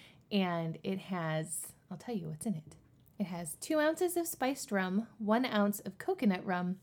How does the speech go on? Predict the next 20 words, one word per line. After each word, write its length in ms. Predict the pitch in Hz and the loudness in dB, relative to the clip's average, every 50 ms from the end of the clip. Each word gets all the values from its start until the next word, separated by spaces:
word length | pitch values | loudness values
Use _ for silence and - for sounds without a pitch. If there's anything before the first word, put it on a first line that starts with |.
| - - - - - - - _ - - | -12 -20 -20 -20 -20 -20 -20 _ -20 -6
two 220 | - - 403 440 415 - | 4 8 8 8 8 8
ounces 420 | 254 226 220 214 220 202 185 190 - - | 8 6 6 8 6 6 4 4 0 -2
of 200 | 190 185 190 - | -2 -2 -4 -8
pineapple 560 | - - - 339 370 311 226 190 202 185 170 | -14 -6 0 2 4 4 4 4 4 2 0
juice, 560 | 160 160 - 165 160 170 185 202 - - - - - - - _ - - _ _ _ - | 0 0 -2 -2 -2 -2 -2 -2 -4 -6 -6 -8 -8 -14 -20 _ -20 -20 _ _ _ -4
and 480 | - 196 190 190 185 180 180 180 175 - - - | -2 0 0 0 0 0 0 -2 -2 -4 -6 -8
a 40 | |
whole 260 | 190 - - 262 285 277 | -6 -2 0 2 4 6
lot 160 | 254 247 226 | 6 6 6
of 100 | 220 214 | 4 4
crushed 280 | - 220 202 - - | 2 2 2 2 0
ice. 200 | - - 160 - | -4 -6 -6 -8
I, 320 | - 190 196 - - - 190 | -8 -10 -10 -10 -6 -4 -2
I 20 | 180 | -2
mixed 260 | 185 185 - - - | -2 -2 -4 -2 -2
up 200 | 180 - - - _ - | -2 -2 -4 -8 _ 0
all 100 | 233 247 | 2 2
of 100 | 262 240 | 2 2
the 80 | 240 | 2
ingredients, 560 | 233 220 214 226 240 294 349 370 381 - - | 2 2 2 2 2 2 2 2 0 -2 -8